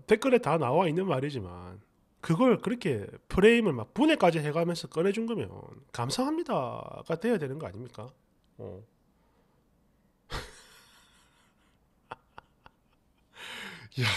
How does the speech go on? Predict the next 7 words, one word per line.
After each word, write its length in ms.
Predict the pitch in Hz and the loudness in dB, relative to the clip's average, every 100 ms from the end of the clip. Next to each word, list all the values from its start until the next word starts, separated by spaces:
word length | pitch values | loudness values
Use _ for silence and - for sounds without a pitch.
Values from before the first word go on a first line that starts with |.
| - | -2
이거는 540 | 165 285 131 101 147 156 _ - - 120 123 | -2 -2 -4 -8 -14 -18 _ -20 -18 -18 -8
뭐라 160 | 294 101 | -6 -4
말을 300 | 82 143 370 | -2 0 0
못하겠다. 720 | 277 127 110 - 85 87 - | 0 -6 -10 -14 -20 -20 -14
아니, 380 | 208 277 - - _ _ _ - - - _ _ _ _ _ _ _ _ _ _ - | -12 -12 -16 -20 _ _ _ -20 -20 -20 _ _ _ _ _ _ _ _ _ _ -14
야, 60 | - - - - _ _ _ | -12 -12 -16 -20 _ _ _
참. 260 | - - | -20 -20